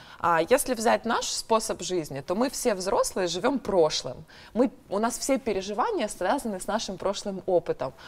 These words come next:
У нас там было что-то позитивное, что-то негативное, но мы всё время, думая о будущем, а, думаем категориями прошлого, да, а как вот там вот в будущем было, как, вот будет так, как у нас уже было. В отличие от этого, дети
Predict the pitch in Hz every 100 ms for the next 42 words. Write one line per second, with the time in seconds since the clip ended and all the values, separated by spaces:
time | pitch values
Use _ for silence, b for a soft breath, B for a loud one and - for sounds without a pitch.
0 | B - 208 269 - 311 311 214 226 175
1 | - - 370 - 359 330 - 262 233 226
2 | 226 262 302 302 285 294 240 214 180 175
3 | 208 262 - 208 254 302 180 B B 180
4 | 262 226 180 - 190 - 440 269 - 165
5 | 139 B B B - 180 180 185 381 285
6 | 214 196 - 202 285 233 202 196 208 175
7 | - 147 139 175 254 - 175 285 - 254
8 | 220 208 190 190 320 415 277 208 196 269
9 | 311 - 214 180 165 185 339 294 - 254
10 | 247 208 190 247 214 202 202 185 160 131
11 | - B B B 196 226 262 226 208 381
12 | 294 202 202 285 -